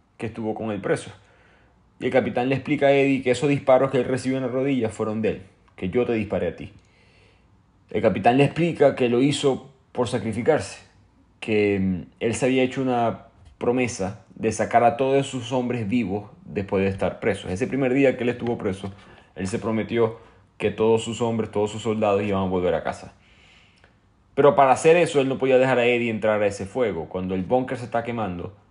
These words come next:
Eddie quiere entrar a salvar lo que sea que él cree que está viendo,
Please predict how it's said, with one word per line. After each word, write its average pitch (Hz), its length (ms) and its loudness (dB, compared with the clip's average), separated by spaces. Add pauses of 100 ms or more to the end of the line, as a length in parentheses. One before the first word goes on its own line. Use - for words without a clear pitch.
(100)
Eddie 117 280 2
quiere 113 220 0
entrar 113 340 2
a - 560 -2
salvar 107 380 0
lo 113 160 0
que 95 120 -4
sea 110 300 2
que 113 60 -2
él 110 100 -2
cree 113 200 0
que 113 80 -6
está 110 140 0
viendo, 95 360 -2